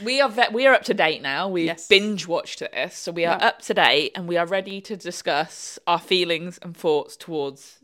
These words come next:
Speaker 1: people.
Speaker 2: Yeah.
Speaker 1: Um, and we have many feelings, many
Speaker 2: So many
Speaker 1: thoughts.
Speaker 2: feelings.
Speaker 1: <laughs> She doesn't
Speaker 2: Um,
Speaker 1: even go here.
Speaker 2: She doesn't even go here. <laughs> Um, I guess we just look through the couples then.
Speaker 1: Yeah.
Speaker 2: So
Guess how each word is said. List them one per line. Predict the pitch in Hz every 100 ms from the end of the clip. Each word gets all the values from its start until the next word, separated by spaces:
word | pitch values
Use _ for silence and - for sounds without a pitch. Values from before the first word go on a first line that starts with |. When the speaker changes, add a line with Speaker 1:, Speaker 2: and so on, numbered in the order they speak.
| _ -
Speaker 1:
people. | 160 - 127 - _
Speaker 2:
Yeah. | 220 208 - - - -
Speaker 1:
Um, | 175 165 156 160 156 - _
and | 175 165 160 165 160
we | 160
have | 160
many | 143 170
feelings, | 214 175 160 262 - _ _
many | - 165
Speaker 2:
So | - 175 214
many | 190
Speaker 1:
thoughts. |
Speaker 2:
feelings. | 175 180 349
Speaker 1:
<laughs> | - - 427 - 440 - - - - - - - 370 415
She | -
doesn't | 392 440 453
Speaker 2:
Um, |
Speaker 1:
even | 403
go | 370 427 466
here. | 359 330 247 277
Speaker 2:
She |
doesn't | - 659 622 587
even | 508 508
go | 587
here. | 453 415 403 - 370 -
<laughs> |
Um, | 294 294 294 302 302 302 294 302 294 294 226 -
I | 277
guess | 302 311
we | 381
just | 311
look | 247
through | - 202
the |
couples | - 339 494 -
then. | 190 190
Speaker 1:
Yeah. | 202 208
Speaker 2:
So | 202 202 202 196 -